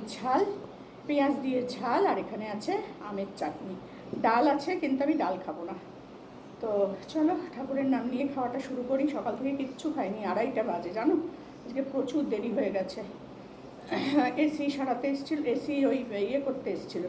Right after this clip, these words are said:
সারাতে বলছি, আরে কি বলে, মেনটেনেন্স যেটা করে না, গ্যাস, একটু গ্যাস ভরতে হলো, আর তোমার পরিষ্কার করলো পুরোটা, ওপরে নিচে সব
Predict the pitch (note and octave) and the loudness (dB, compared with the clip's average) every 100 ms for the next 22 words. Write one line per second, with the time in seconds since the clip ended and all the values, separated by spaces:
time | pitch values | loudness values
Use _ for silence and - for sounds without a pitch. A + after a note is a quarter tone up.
0 | - E3 E3 F3 D#3+ F#3+ - G3+ - - | -6 -6 -6 -4 -6 -6 -8 -10 -10 -12
1 | - - - - D4 A3 - A#3 G#3 G3 | -14 -14 -14 -8 -4 -2 -2 -2 4 4
2 | F#3+ A3+ C4 A#3 G#3 F#3+ - F#3+ F#3 F#3+ | 4 2 2 2 0 -4 -4 -4 -2 0
3 | F#3+ D4 A4 F3 - B3 G3 G3+ A#3 - | 4 4 2 -2 -4 0 0 0 -6 -10
4 | B3+ G3+ G3 G3 G3 G#3 - F#3+ F#3+ G3 | -2 0 0 0 -6 -4 -2 -2 2 0
5 | - - - - - - - A3+ F#3+ F#3 | 0 -10 -14 -14 -16 -16 -6 -2 0 0
6 | F#3+ F#3+ F#3 F#3 - - B3+ - - C4+ | -2 0 0 0 -2 2 2 2 -2 -2
7 | G#3 G#3 A3 G#3+ G3 F#3+ F#3+ G3+ G3+ G3 | 0 0 -2 -2 0 0 2 0 0 2
8 | F#3+ F#3 F#3 F#3 E3+ - F#3+ F#3 G3 | 2 2 0 -2 -4 -4 -4 -4 -6